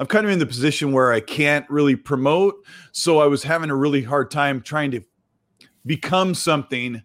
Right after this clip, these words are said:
or accomplish some things that I really couldn't do. And it was just, and I was doing the YouTube thing on the side,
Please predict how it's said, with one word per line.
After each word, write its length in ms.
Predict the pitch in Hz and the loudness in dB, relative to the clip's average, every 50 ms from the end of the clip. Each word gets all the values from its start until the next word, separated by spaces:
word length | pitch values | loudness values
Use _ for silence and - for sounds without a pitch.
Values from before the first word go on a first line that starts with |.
| _ _ _ _ _ - | _ _ _ _ _ 0
or 400 | 139 135 135 135 131 123 120 - - | 2 4 4 4 4 2 0 -2 -6
accomplish 540 | 110 - - 165 170 180 180 - 156 139 - | -8 -4 -2 0 0 0 0 -2 -4 -6 -6
some 140 | - 143 120 | -6 -8 -6
things 420 | - 135 131 127 123 123 113 - - | -4 -4 -4 -4 -6 -8 -10 -10 -6
that 280 | 120 117 110 110 - _ - - - - - | -6 -4 -4 -4 -6 _ -18 -20 -20 -6 -2
I 60 | 127 | 0
really 240 | 139 151 160 151 139 | 2 4 2 2 0
couldn't 280 | - 151 139 127 127 | 0 -2 -2 -2 -4
do. 480 | 110 139 170 170 160 143 131 120 110 - - _ _ _ _ _ - | -2 2 4 4 6 6 4 2 0 -4 -8 _ _ _ _ _ -10
And 560 | - 127 123 123 123 120 120 117 113 107 95 - _ _ _ _ - | -8 -6 -4 -2 -2 -2 -4 -4 -6 -8 -10 -14 _ _ _ _ -14
it 160 | 120 127 - | -14 -8 -6
was 240 | 143 151 135 - - | -4 -4 -4 -4 -4
just, 280 | - 156 151 - - - | -2 -2 -2 -4 -6 -4
and 80 | 139 135 | -2 -2
I 40 | 151 | 0
was 100 | 156 143 | 0 0
doing 180 | 139 196 202 | 0 0 2
the 100 | 185 170 | 2 0
YouTube 300 | 185 185 190 180 160 - | -2 -2 -4 -6 -6 -2
thing 160 | - 139 131 127 | -2 -2 0 0
on 140 | 123 117 | -2 -2
the 60 | 113 107 | -4 -6
side, 720 | - - 156 151 160 160 139 123 113 113 110 107 107 | -6 -2 -2 0 2 2 0 0 0 -2 -2 -4 -8